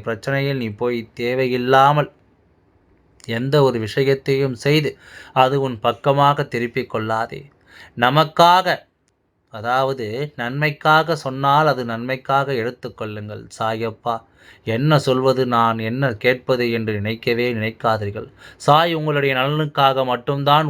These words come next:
ஒவ்வொரு விஷயத்தையும் இந்த சாய், சாய்க்கு தெரியும் உங்களுடைய வாழ்க்கையில் எதை தர வேண்டும் என்று.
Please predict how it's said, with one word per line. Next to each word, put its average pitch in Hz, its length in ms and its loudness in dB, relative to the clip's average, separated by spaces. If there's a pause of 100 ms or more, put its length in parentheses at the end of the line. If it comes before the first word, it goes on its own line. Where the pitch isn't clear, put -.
ஒவ்வொரு 151 460 2
விஷயத்தையும் 139 800 -2 (1300)
இந்த 127 260 -4
சாய், 131 440 2 (760)
சாய்க்கு 139 460 0
தெரியும் 120 400 -6 (580)
உங்களுடைய 139 420 4
வாழ்க்கையில் 143 580 2
எதை 135 200 2
தர 139 260 2
வேண்டும் 127 400 -2
என்று. 120 300 -8